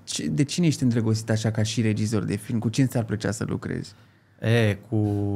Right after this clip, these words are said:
Speaker 2: Hans Zimmer.
Speaker 1: Așa.
Speaker 2: Hans Zimmer îmi place foarte mult, mai ales, uh,
Speaker 1: Nu-l
Speaker 2: ultimul
Speaker 1: identific
Speaker 2: Samul-,
Speaker 1: acum, da.
Speaker 2: Samula-, Samurai.
Speaker 1: Așa,
Speaker 2: Deci
Speaker 1: da, da,
Speaker 2: muzica
Speaker 1: da,
Speaker 2: de
Speaker 1: da.
Speaker 2: acolo îmi place foarte mult și albumul meu al doilea, care deja am două piese deja făcute,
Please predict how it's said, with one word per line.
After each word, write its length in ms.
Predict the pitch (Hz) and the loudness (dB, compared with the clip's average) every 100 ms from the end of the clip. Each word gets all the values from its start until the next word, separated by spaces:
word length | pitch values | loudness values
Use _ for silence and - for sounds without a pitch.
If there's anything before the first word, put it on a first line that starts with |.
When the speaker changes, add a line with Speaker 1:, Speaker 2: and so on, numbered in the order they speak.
| 95 - | -4 0
Speaker 2:
Hans 260 | 120 107 | 2 2
Zimmer. 600 | 98 104 127 135 135 131 117 - _ _ - - - _ _ _ - | 0 0 2 2 2 0 -4 -12 _ _ -20 -18 -20 _ _ _ -8
Speaker 1:
Așa. 360 | - 107 101 | -4 -2 0
Speaker 2:
Hans 180 | 95 120 | 2 4
Zimmer 220 | 113 113 | 4 4
îmi 100 | 107 | 4
place 240 | 107 113 113 | 4 0 0
foarte 280 | 113 107 110 | 0 0 0
mult, 260 | 101 104 | -2 -2
mai 120 | 110 104 | 0 0
ales, 380 | 98 95 - | 0 -2 -4
uh, 80 | - 95 95 92 - | -4 -4 -4 -4 0
Speaker 1:
Nu-l 100 | 127 | 4
Speaker 2:
ultimul 80 | 120 | 6
Speaker 1:
identific 480 | 120 110 117 - 117 | 6 6 6 4 4
Speaker 2:
Samul-, 200 | 107 113 | 6 6
Speaker 1:
acum, 80 | |
da. 120 | 131 127 | 4 2
Speaker 2:
Samula-, 600 | 127 120 107 110 110 110 | 2 4 4 6 4 4
Samurai. 640 | - 110 107 110 104 90 - - _ _ _ _ | 2 4 6 6 4 2 -8 -20 _ _ _ _
Speaker 1:
Așa, 400 | - 120 110 - | -2 0 0 0
Speaker 2:
Deci 120 | 120 131 | -2 4
Speaker 1:
da, 80 | |
da, 60 | 156 | 6
Speaker 2:
muzica 160 | 170 160 | 6 6
Speaker 1:
da, 120 | 117 | 4
Speaker 2:
de 80 | 110 | 4
Speaker 1:
da. 60 | |
Speaker 2:
acolo 200 | 110 117 107 | 4 4 2
îmi 80 | |
place 240 | 107 110 110 | 2 2 2
foarte 260 | 110 110 | 0 2
mult 140 | 113 110 | 2 0
și 300 | - 113 110 - | 0 0 0 -2
albumul 440 | - 113 110 123 120 | -2 2 2 2 2
meu 220 | 123 127 | 2 4
al 120 | 117 | 4
doilea, 380 | 110 143 127 98 | 4 4 4 2
care 180 | 98 101 | 0 0
deja 400 | 101 101 110 117 | 2 2 4 4
am 140 | 113 | 6
două 220 | 110 117 107 | 6 4 2
piese 540 | 113 110 - 104 98 | 2 0 2 0 2
deja 280 | 95 98 120 | 0 0 0
făcute, 540 | 110 - 110 110 160 | 0 -2 -2 2 2